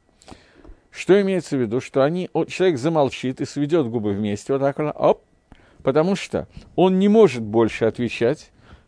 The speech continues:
поэтому тому, кто отвечает правильные вещи, его оппонент, он сведёт свои уста вместе для того, чтобы не отвечать на,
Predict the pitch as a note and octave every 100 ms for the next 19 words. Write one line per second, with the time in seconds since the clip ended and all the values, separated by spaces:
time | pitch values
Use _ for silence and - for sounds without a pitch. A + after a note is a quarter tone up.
0 | _ - D#3 G#3+ G#3 F#3 E3+ _ _ -
1 | D#3 F#3 F#3 - A#2+ A#2 C3 - E3 C3+
2 | C3+ C#3 A#2 A#2 C#3 A3 A#3 - G#2+ C3
3 | D#3 F3+ B2+ - C#3+ G#3+ A#3 - _ _
4 | _ _ _ - E3+ G3 F3 - E3 D#3+
5 | G3+ - - A#2+ A2+ A2 - F#2+ A2+ G2+
6 | - F2 F2 G#2+ D3 F#3 - D#3+ D#3+ D#3
7 | F3+ D#3+ - B2 - C#3 - - A2+ B2
8 | B2 A#2+